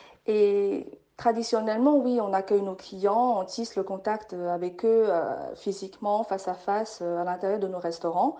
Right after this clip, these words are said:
Et avec, euh, aujourd'hui tout ce qu'on a sous,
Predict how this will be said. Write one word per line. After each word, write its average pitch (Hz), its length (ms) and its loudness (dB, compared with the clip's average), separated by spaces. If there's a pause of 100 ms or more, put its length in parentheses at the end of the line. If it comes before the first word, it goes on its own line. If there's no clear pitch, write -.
(680)
Et 180 960 -6 (600)
avec, 202 400 0
euh, 180 180 0
aujourd'hui 190 580 -2
tout 220 120 -6
ce 208 100 -8
qu'on 190 180 -6
a 208 140 2
sous, 196 460 -12